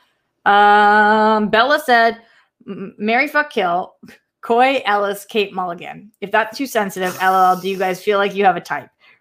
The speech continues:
Random, I know, but I saw Ariana Grande get engaged, and this new guy looks like Pete.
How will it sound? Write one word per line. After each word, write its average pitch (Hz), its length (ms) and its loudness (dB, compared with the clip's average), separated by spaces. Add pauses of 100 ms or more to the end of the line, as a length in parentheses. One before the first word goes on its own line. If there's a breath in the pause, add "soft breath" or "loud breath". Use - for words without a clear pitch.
Random, 233 260 2
I 226 80 2
know, 196 340 2
but 185 100 -4
I 185 60 -6
saw 202 440 2 (120)
Ariana 190 400 0
Grande 185 380 -4
get 175 100 -10
engaged, 185 560 -8
and 175 200 -14
this 196 260 -10
new 190 220 -6
guy 175 320 -2
looks 175 260 -12
like 175 220 -8
Pete. 185 360 -6